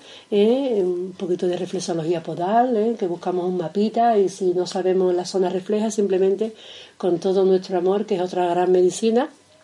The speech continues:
Y el hecho de trabajar con este aceite en los pies, pues va a aumentar nuestras defensas, ah, obviamente va a subir la temperatura corporal, con lo cual vamos a notar también que nos despeja la cabeza, porque va a haber como un movimiento ascendente. Y,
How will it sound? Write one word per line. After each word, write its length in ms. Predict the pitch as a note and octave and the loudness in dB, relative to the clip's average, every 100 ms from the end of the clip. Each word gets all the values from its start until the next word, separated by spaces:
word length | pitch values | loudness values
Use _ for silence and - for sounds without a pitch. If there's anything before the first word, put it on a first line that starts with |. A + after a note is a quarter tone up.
| - _ _ _ F#3+ | -20 _ _ _ 2
Y 120 | F#3+ | 6
el 100 | G3 | 6
hecho 220 | G#3+ C4 | 6 4
de 100 | A#3 | 4
trabajar 420 | G#3 F#3+ F3 G#3+ | 4 4 4 2
con 180 | G#3 F#3 | 4 6
este 260 | G3 G3+ A3 | 6 4 0
aceite 380 | G3+ G#3 F#3+ | 2 4 4
en 80 | F#3 | 4
los 120 | A3 | 2
pies, 240 | - B3+ C#4 - - - | 0 -2 -2 -6 -14 0
pues 180 | F#3 | 4
va 60 | F3+ | 6
a 20 | |
aumentar 380 | F3 E3+ E3+ E3+ | 8 6 6 6
nuestras 340 | F3 F#3 G#3+ G#3+ | 6 6 4 6
defensas, 920 | C#4 - D4 D4+ C#4+ - C4+ C#4 C#4 - - - - | 4 6 6 6 4 6 6 6 4 -4 -10 -12 -4
ah, 280 | G3+ F3+ F#3 - | 2 2 2 -4
obviamente 420 | G3 F#3+ G3 G#3 | 2 6 6 6
va 100 | F#3+ | 4
a 20 | |
subir 240 | F#3+ F#3+ F#3+ | 2 4 4
la 80 | F#3 | 4
temperatura 640 | F3+ F#3 F3+ F#3 F#3+ F3+ | 2 2 0 2 2 2
corporal, 720 | G3 F3 F#3 G#3 A#3+ B3+ C4+ | 0 0 2 6 6 6 4
con 180 | A3+ G3+ | 6 6
lo 120 | F3 | 6
cual 420 | E3+ G3+ G#3 A#3 A#3 - - - | 6 6 8 6 2 -8 -12 -4
vamos 400 | F#3+ G3+ G#3+ G#3 | 4 4 6 4
a 80 | A3 | 4
notar 380 | G#3 G#3+ G#3 | 4 4 2
también 640 | G#3 G#3 G3+ G3+ A3 C4 - - - - - | 4 4 4 6 4 4 -2 -16 -20 -20 2
que 140 | A3 | 6
nos 160 | G3+ E3+ | 6 6
despeja 460 | E3+ - A3+ G#3 | 0 0 2 6
la 120 | A#3 G#3+ | 6 4
cabeza, 520 | F3 F3+ - D#3+ - - | 2 2 -2 -8 -10 0
porque 320 | G3+ F#3+ G3 | 2 4 4
va 80 | G#3+ | 6
a 20 | |
haber 160 | A#3 | 6
como 260 | A#3+ A#3 G#3+ | 6 6 8
un 180 | A3 A3+ | 6 6
movimiento 800 | A3+ A3 G#3+ G#3+ A3+ A#3 A#3 A3 | 6 6 4 6 6 4 4 2
ascendente. 800 | G3 F3+ E3+ E3 D#3+ D#3+ D#3+ G3+ | 2 0 0 2 0 -4 -10 -8
Y, 300 | A#3 A3 B3+ | -4 -2 -2